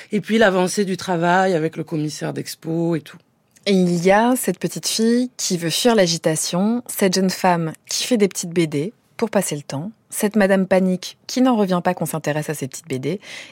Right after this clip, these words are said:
Speaker 2: et cette vieille qui se demande comment elle en est arrivée là. Ta gueule. Il y a quand même quelque <laughs> chose aussi, à la, à la fois, moi, ce que je trouve frappant à la fois dans cette, euh, dans ce fanzine et dans la, dans la B D, c'est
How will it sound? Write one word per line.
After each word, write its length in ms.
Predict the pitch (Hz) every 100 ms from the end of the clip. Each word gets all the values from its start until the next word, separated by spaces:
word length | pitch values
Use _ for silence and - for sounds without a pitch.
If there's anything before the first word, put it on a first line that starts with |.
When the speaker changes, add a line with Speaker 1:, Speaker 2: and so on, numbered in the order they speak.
| -
Speaker 2:
et 80 | 185
cette 220 | 185 156
vieille 320 | 143 147 180
qui 180 | - 185
se 40 |
demande 420 | 160 143 139 160 180 -
comment 360 | 202 190 208 -
elle 140 | 160
en 120 | 156
est 120 | 160 -
arrivée 360 | 160 151 151
là. 160 | 147 135 - _ -
Ta 120 | 156
gueule. 220 | 151 143 - - - - -
Il 60 | 185
y 20 |
a 40 |
quand 120 | 202
même 160 | 247 262
quelque 300 | 269 226 240
<laughs> 20 |
chose 280 | 233 269 233
aussi, 520 | 202 - 254 277 285 - - -
à 100 | 185
la, 160 | 180 180
à 200 | - 185
la 140 | 185
fois, 320 | - 226 240 - - - - -
moi, 240 | 208 214
ce 100 | 262
que 140 | - 185
je 120 | 170
trouve 240 | - -
frappant 380 | - - 208 240
à 80 | 226
la 80 | 180
fois 160 | -
dans 140 | 196 170
cette, 260 | - 156
euh, 400 | 160 - - -
dans 160 | - 170
ce 140 | 165
fanzine 480 | 165 180 175 202 196 -
et 100 | 175
dans 160 | 170 170
la, 220 | 156 147
dans 100 | 156
la 140 | 156
B 80 | 160
D, 180 | 196 262
c'est 220 | - 175